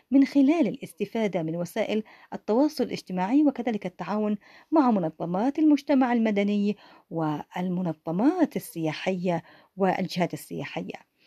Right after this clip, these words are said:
أيضًا توفير برامج تدريبية متخصصة للحرفيات، وذلك لتطوير مهاراتهن وإبداعاتهن وتعريفهن أيضًا بأحدث التقنيات التي يمكن توظيفها في هذه الحرفة بالذات.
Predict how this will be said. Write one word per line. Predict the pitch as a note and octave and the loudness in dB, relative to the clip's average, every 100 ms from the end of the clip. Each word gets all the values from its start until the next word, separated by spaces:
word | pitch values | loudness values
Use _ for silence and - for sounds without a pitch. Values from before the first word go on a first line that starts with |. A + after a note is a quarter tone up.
| - - - - | -20 -20 -12 0
أيضًا | F4 F#4+ F#4+ E4 D#4 C#4 | 0 2 2 6 6 6
توفير | C4+ A#3+ C4 C#4 | 4 2 2 2
برامج | F#3 G3 A#3 | 2 -2 -2
تدريبية | G3 E3 - D#3 G3 G3 | -4 -8 -6 -8 -4 -4
متخصصة | E3+ G3+ A#3+ B3+ - - B3 | -4 -4 -4 -4 -6 -4 0
للحرفيات، | G#3+ E3 - D#3+ F3 F3+ B3+ E4 - E4 _ - _ - | 0 -2 -6 -6 -6 -2 0 0 -4 -10 _ -20 _ -2
وذلك | A3 A3+ A#3+ E4+ B3+ | 2 4 4 2 0
لتطوير | E3 D#3 D#3+ F#3 G#3+ A3 | -4 -10 -12 -6 -2 -2
مهاراتهن | D#3+ E3 E3 D#3 D#3 D#3+ D4 | -2 -4 -4 -4 -4 4 4
وإبداعاتهن | G3 C#3+ - E3+ D#3 F3+ G3+ C4+ D#4+ - _ - _ | 4 -4 -8 -8 -8 -8 0 2 2 -2 _ -20 _
وتعريفهن | D4 E4+ D#4 D4 C#4+ D#4+ F4+ | -4 -4 0 0 0 0 0
أيضًا | - C#4 C#4 | 2 2 4
بأحدث | C4 A3 - - G3+ F3 - | 0 0 -8 -10 -6 -6 -8
التقنيات | - - - E3 D#3+ F3 C#4 C#4 - F3+ - - - - | -14 -14 -10 -10 -6 0 0 0 -4 -10 -10 -20 -12 -4
التي | G#3+ G#3+ | -4 -2
يمكن | G#3 F#3 F3+ E3+ - - | -4 -4 -6 -6 -10 -4
توظيفها | A3+ G#3+ C#4 D#4 C#4+ C4+ C4+ | -2 4 4 4 0 0 -2
في | - E3+ | -6 -6
هذه | F3 F#3 F3 B3+ - | -6 -6 -10 -10 -6
الحرفة | C4 - C4 - A3+ | -4 -2 -4 -2 -4
بالذات. | G#3 - - - | -4 -8 -14 -14